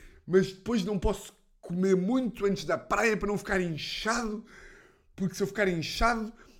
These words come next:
a gaja que me respondeu ao story a dizer que vai estar na praia vai ver que eu estou inchado e vai pensar, "Foda-se, eu não quero comer este gordo de merda, eu quero estar bacana, portanto vou comer um, um pistache o dia todo." Ai, porra.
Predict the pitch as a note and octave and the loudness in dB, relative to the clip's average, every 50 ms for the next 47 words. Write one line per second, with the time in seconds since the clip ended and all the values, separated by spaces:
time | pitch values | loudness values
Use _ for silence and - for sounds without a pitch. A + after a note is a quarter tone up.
0 | - - _ - - F3 E3 G#3 A3 A3 F#3 G#3+ G#3 - G#3 F#3 F#3+ - - - | -20 -20 _ -6 -4 0 6 6 6 6 6 2 -2 -2 -4 0 0 0 0 0
1 | G#3+ G#3 G#3 G3+ F#3+ F#3+ - - - - G#3+ A3+ A#3 A3+ A3 G#3 F3+ G#3+ F#3+ - | 0 2 4 4 4 2 0 -6 -6 -2 -2 0 0 0 -2 -2 -4 -4 -2 -2
2 | G3+ G#3 A#3 G#3+ G3 D#3 - - - - A3 G#3+ A#3+ A#3+ A3 G#3+ G#3 G#3 G3 G#3+ | 2 2 4 2 2 0 -4 -8 -2 2 4 6 8 8 8 8 6 6 4 4
3 | - G#3+ - G#3 G3 F3+ D#3+ - - - B3 A3+ A#3 G#3+ F#3+ - - - - - | 0 -2 -2 -2 -2 -2 -2 -4 -2 0 0 0 0 0 -4 -8 -12 -14 -6 -2
4 | G3 A3 G#3+ F#3 G#3 G#3+ G3+ - F3 - B2 - - - G3 A3 A#3 C4 - G#3 | 0 0 2 2 0 -2 -2 -4 -6 -8 -10 -12 -2 2 2 4 4 2 2 2
5 | F3 E3 - C#4+ - F3+ F#3 G3 - - - F3 F3 A#3+ B3+ D4 D4 C#4 C4 C4 | 0 0 -2 -4 0 2 2 2 2 2 -2 -2 -2 -4 -4 -4 -6 -4 0 2
6 | B3+ B3+ C4+ A#3+ G#3 C#3+ - - - - - - - - - A3 G#3 - - G#3 | 4 4 4 4 2 2 0 -4 -12 -20 -20 -10 -8 -4 -2 0 0 4 4 4
7 | F#3+ F#3 - - - B3+ B3+ A#3+ - - - - G#3+ F3+ E3+ G3 - - G3 G#3+ | 4 4 2 6 6 6 6 8 6 6 6 6 4 0 -4 -6 -6 -4 -2 -2
8 | G#3+ G#3 G#3 G3 F#3+ - - - - - - - - _ - F#3 F#3 - - - | -2 0 0 -2 -2 -2 -4 -10 -20 -20 -20 -20 -20 _ -2 0 0 0 0 -4
9 | E3 C#3+ - - - F3 F#3+ F#3 - - G#3+ G3 G3+ G3 F#3+ F#3 F#3+ - - C4 | -4 -4 -6 0 2 4 6 6 6 6 2 0 0 2 2 0 0 4 4 4
10 | C4 C4 A#3 G3+ G3 - - F#3+ - - - - - - - _ _ _ - - | 6 6 2 -2 -4 -6 4 6 6 6 6 -2 -14 -18 -20 _ _ _ -20 -20
11 | - - - | -20 -20 -20